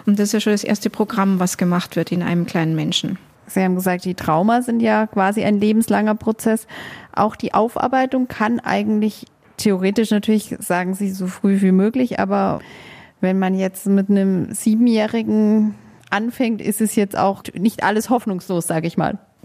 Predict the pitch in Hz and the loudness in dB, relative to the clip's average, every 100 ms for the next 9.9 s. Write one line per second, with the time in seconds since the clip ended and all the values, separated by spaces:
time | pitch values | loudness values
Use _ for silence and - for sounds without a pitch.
0 | - 214 190 196 - - - - - 214 | -4 0 0 0 -4 -6 -6 -6 -4 0
1 | 226 220 - 240 220 226 214 254 233 226 | 2 2 0 -2 0 0 2 0 2 0
2 | 269 208 220 - 233 214 226 214 208 208 | 0 -2 -2 -2 0 2 2 2 2 0
3 | 202 - - - - 240 - 285 - 262 | -2 -8 -20 -20 -20 -6 -2 0 0 0
4 | 247 - 240 - 240 - 269 - 262 - | 0 0 -4 -2 -4 -2 -6 -2 -4 0
5 | 226 226 233 226 214 240 - 262 262 - | 0 0 2 2 4 2 2 2 2 0
6 | - - - 220 233 - 254 247 - - | -12 -20 -6 -2 -2 0 0 -2 -6 -2
7 | 220 226 - - 202 214 208 202 - - | 0 0 -4 -2 0 2 2 0 -4 -4
8 | 202 - 233 262 277 220 214 208 208 - | -4 -2 0 2 2 0 0 0 -2 -2
9 | 208 196 196 247 233 175 - 196 | 0 0 0 0 0 -4 -6 -8